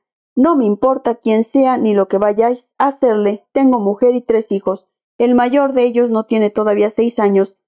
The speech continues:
Podéis coger a los cuatro y cortarles el cuerpo delante de mí, y yo lo contemplaré sin rechistar. Pero no me llevéis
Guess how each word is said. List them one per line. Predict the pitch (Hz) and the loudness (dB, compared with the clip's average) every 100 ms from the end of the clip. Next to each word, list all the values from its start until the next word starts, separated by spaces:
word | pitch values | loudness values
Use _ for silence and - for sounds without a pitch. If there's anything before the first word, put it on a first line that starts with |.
| _ - | _ -4
Podéis | 226 254 359 359 | 0 2 2 2
coger | - 247 262 | -2 0 0
a | 254 | 0
los | 226 220 | 0 -4
cuatro | - 254 247 | -2 -2 -2
y | 240 | -2
cortarles | 202 202 226 220 220 | -4 -2 -2 -2 -2
el | 202 | -4
cuerpo | 202 226 233 233 | 0 -2 0 0
delante | 202 202 208 | 0 0 0
de | 240 226 | 0 0
mí, | 208 214 _ _ _ | -2 -4 _ _ _
y | - 214 | -4 0
yo | 262 254 | 2 2
lo | 233 | 0
contemplaré | 190 196 202 196 202 220 240 | -2 -2 -4 0 0 2 0
sin | - 240 | 0 0
rechistar. | 247 254 262 - 202 190 _ _ _ - | 0 0 -4 -2 -4 -4 _ _ _ -4
Pero | 220 208 208 | 0 2 2
no | 247 269 | 2 2
me | 226 | 0
llevéis | 190 196 214 233 _ | 0 0 0 -2 _